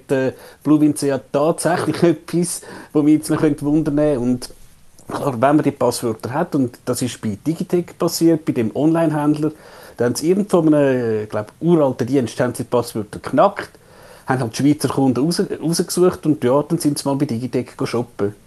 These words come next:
Äh, sowas, ja, weil halt das gleiche Passwort und wahrscheinlich ein Dienst, wo, wo man schon vergessen hat.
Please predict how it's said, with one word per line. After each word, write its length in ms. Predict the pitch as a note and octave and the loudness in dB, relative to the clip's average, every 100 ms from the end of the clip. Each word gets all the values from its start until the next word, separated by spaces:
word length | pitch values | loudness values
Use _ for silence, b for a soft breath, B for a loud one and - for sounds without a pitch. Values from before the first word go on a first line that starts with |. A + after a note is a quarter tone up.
| _ - | _ -18
Äh, 360 | - D#2+ - A#2+ | -12 -10 -8 -6
sowas, 600 | - C#3 D3+ E3 - - | -2 0 2 2 0 -4
ja, 300 | C#3+ G3+ G#3 - | -2 -4 -4 2
weil 180 | D3+ D3 | 4 4
halt 140 | C#3+ | 2
das 60 | - | 2
gleiche 240 | D#3 D3+ | 2 2
Passwort 580 | C3 C3+ E3+ - E3+ E3 | 2 2 0 2 0 4
und 100 | C#3+ | 2
wahrscheinlich 220 | C3 C#3+ B2+ | 2 2 2
ein 100 | B2+ | 2
Dienst, 340 | C#3 C3+ - | 2 0 0
wo, 180 | B2 A2+ | -4 -2
wo 100 | B2+ | -2
man 100 | B2+ | -2
schon 120 | A#2 | -2
vergessen 500 | A2+ A2 C3+ - E3+ D#3 | -2 0 0 0 0 0
hat. 280 | D#3 - | 0 -4